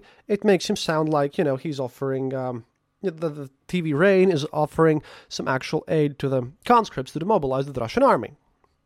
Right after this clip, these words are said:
Now, the thing is, T V Rain fired them, but this was their second offense. And this is all sort of weird since, you know, he claims that he misspoke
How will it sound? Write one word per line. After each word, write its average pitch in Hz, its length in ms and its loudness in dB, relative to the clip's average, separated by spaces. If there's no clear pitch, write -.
Now, 208 80 6
the 226 80 2
thing 180 200 2
is, 147 160 2
T 202 100 -2
V 202 120 4
Rain 214 240 6
fired 196 420 4
them, 208 260 -2
but 214 180 -4
this 220 160 0
was 226 140 -2
their 196 120 0
second 175 320 -6
offense. - 460 -4
And 196 120 -4
this 208 100 -4
is 185 100 -4
all 196 120 2
sort 185 220 0
of 202 60 0
weird 185 280 -2
since, - 400 -4
you 226 120 0
know, 160 200 0
he 254 220 0
claims 180 340 0
that 147 120 -12
he 185 180 -8
misspoke 147 920 -6